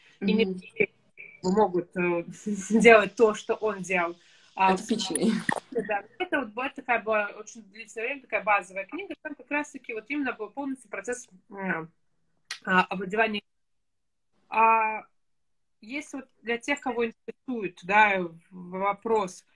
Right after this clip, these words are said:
Speaker 1: как ребёнок овладевает родным языком, а, я могу со-, посоветовать, э, труды, э, Стеллы Наумовны Стейтлин. Это я
Speaker 2: Вот, вот.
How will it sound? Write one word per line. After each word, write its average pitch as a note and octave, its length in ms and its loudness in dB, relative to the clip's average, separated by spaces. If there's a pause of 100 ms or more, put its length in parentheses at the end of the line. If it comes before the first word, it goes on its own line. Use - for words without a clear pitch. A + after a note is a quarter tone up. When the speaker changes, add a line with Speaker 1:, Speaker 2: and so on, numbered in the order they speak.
(200)
Speaker 1:
как A3 280 0
ребёнок F#3 760 -12 (360)
овладевает F#3 680 0
родным F3+ 300 -6
языком, E4 380 -4 (500)
а, G#3+ 200 4
я A#3+ 200 -2
могу C4+ 280 -10
со-, A3+ 260 -14
посоветовать, A#3 880 -6
э, G3 320 -4 (220)
труды, C4 640 -6
э, G#3 300 -6
Стеллы C4+ 460 -4
Наумовны A#3 380 -4 (160)
Стейтлин. A3 540 -6 (240)
Это F#3+ 280 -18
я F#3 140 -10
Speaker 2:
Вот, G3 400 4
вот. F3+ 220 -2